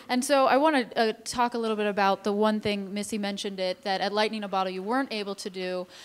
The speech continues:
you know, which is drug checking, which I think to a lot of us in the room, um, you know, for those who don't know, this is, well, I'll let Missy explain it, but this is something that's, uh, still, um, it's, it's hard to get into the conversation when we're talking about how to make events safer.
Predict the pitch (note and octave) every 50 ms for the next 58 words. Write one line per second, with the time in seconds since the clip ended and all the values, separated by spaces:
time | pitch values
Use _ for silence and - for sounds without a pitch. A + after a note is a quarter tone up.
0 | - - G#3+ G#3 G#3 G#3 G3+ G#3 G3+ - G#3 F#3+ - - G#3+ G3 G3+ G3 - G#3+
1 | F3+ F3+ - F3+ E3+ E3 - - - - - - _ - G#3+ A3 - A#3 G#3+ G#3
2 | B3+ A#3+ A#3+ A3+ A3 - B3 A#3 A3 A3+ A3+ A#3 A#3 A3 A3+ A3+ - B3 A3 G#3
3 | G3+ G3+ A#3+ C4 C4 B3+ B3 A#3+ B3 B3+ - - - G#3+ G3 F#3+ F#3 F#3 F#3 F#3+
4 | F#3 - A3+ G#3+ G#3 G3+ - A3 A3+ B3 B3 B3 A#3+ A3 G#3 G3+ G3+ G#3 G3+ G3+
5 | F#3+ G3+ G3+ A3 G#3 G3+ G3+ - - - - G#3 G#3 G#3+ B3 C#4 C#4+ B3 A3 A3
6 | G#3 - - G3+ F3+ F3 - - G#3 F#3+ F3+ F3+ E3+ - - - - - - -
7 | - B3 B3 A#3 A#3+ - - A#3+ D#4 D#4+ D#4 - D4 C4 B3+ B3 - - C4 B3
8 | A#3 A3+ - A#3 A3+ A3+ A3 G#3 G#3 G3+ G#3 - A3 G#3+ - - - - - -
9 | - C#4 C4 B3+ B3+ B3+ B3+ B3+ C4 B3+ - - G3+ G3+ G3 G3 G3 F#3+ F#3+ F#3+
10 | G3 A3 B3+ - - - - - G#3+ G#3+ - - - _ - A3 A3+ - - -
11 | C4+ C4 C4 B3+ C4 - A#3+ A3 G#3+ F#3+ - G#3 G3+ - - G3+ G3+ G3+ F#3 -
12 | - A#3 A3 F#3+ G3 - G#3 G3 F#3+ F#3+ F#3+ F#3 - F#3 E3+ E3+ - - E3+ E3+
13 | F3 - _ _ - G3+ G3+ G3+ G3 G3 - G#3 F#3 - - G3 F#3+ F#3 F#3 F#3
14 | F3+ G3 G#3 F#3+ F#3+ F#3 F#3 F#3 F3+ F3+ - - - F#3+ F#3 F3 F3 E3+ - -
15 | - F3 F3+ - - F3+ E3+ E3+